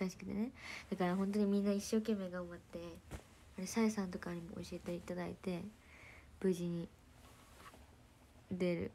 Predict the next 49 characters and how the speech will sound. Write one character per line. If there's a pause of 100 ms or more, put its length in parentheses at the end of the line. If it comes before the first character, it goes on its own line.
こ
と
が
で
き
ま
し
た。 (260)
<laughs> (2000)
本
当
に
め
っ (100)
ち
ゃ (200)
な
ん
か (540)
難
し
い。
あ
の、
覚
え
づ (120)
ら
い、
覚
え
づ
ら
い
っ
て
い
う
か、 (880)
な
ん
か
ね、
マ
イ
ク、 (100)
本
当
は、